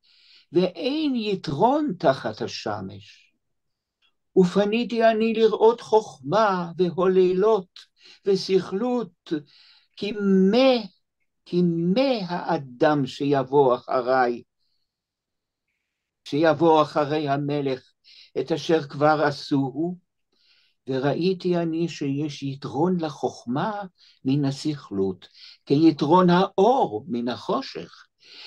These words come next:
החכם עיניו בראשו, והכסיל בחושך הולך. וידעתי גם אני שמקרה אחד יקרה את כולם.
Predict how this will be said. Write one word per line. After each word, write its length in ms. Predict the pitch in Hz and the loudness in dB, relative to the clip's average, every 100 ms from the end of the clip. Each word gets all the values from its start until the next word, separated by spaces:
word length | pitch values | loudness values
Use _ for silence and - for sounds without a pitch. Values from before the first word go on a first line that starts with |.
| - - | -16 -4
החכם 640 | 139 143 135 - 170 220 | -4 -2 -4 -4 -2 -2
עיניו 380 | 208 170 139 170 175 | 0 0 0 -2 -2
בראשו, 760 | 160 151 135 - - 196 185 - _ _ _ - - - | -4 -4 -6 -10 -6 -4 -4 -10 _ _ _ -20 -6 0
והכסיל 600 | 143 139 139 - 208 202 | 2 0 -4 -8 -6 -4
בחושך 540 | 170 123 - 190 - 151 | -4 -2 0 0 0 -4
הולך. 640 | - 113 104 98 - - _ _ - - - - - | 2 2 2 -2 -6 -20 _ _ -20 -20 -20 -18 -4
וידעתי 800 | 110 110 117 107 147 240 247 277 180 | 0 0 0 0 0 0 -2 -8 -4
גם 260 | 143 180 202 - | -2 0 -2 -4
אני 640 | 151 156 180 180 165 160 160 _ _ | -4 0 2 2 0 -4 -10 _ _
שמקרה 720 | - - 117 120 107 107 123 190 190 135 | -20 -6 -4 -2 -4 -2 0 0 -2 -6
אחד 400 | - - 127 143 | -6 -6 -4 -2
יקרה 440 | 113 98 - 101 123 - | -4 -6 -4 -4 -2 -2
את 120 | 123 | -4
כולם. 500 | - 120 110 - 117 | -10 -20 -16 -14 -14